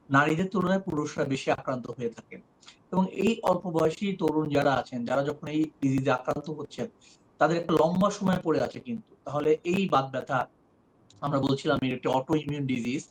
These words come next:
তাহলে definitely এর জন্য আমাদের একটা খুব ভালো একটা ট্রিটমেন্ট প্ল্যান তৈরি করতে হবে।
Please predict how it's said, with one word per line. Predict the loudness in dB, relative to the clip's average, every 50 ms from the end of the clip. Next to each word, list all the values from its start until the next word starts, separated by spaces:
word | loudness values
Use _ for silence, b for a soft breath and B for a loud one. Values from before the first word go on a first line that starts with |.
| B B B B B B B _
তাহলে | 0 2 4 4 4
definitely | 4 2 -2 -4 -6 -6 -6 -2 0 0 0 0 0 0
এর | 0 0 0
জন্য | -2 -2 0 0
আমাদের | 0 2 0 0 0 0 -2
একটা | -2 -2 -2 -4
খুব | -4 -4 -6 -8 -8 -4
ভালো | -2 0 2 2 2
একটা | 0 0 -2 -6
ট্রিটমেন্ট | -6 -8 -8 -6 -6 -6 -6 -4 -2
প্ল্যান | 0 2 2 2 2 0 -4 -6 -6
তৈরি | -4 -4 -4
করতে | -4 -6 -12 -14 _ -6
হবে। | -6 -4 -4 -4 -4 -6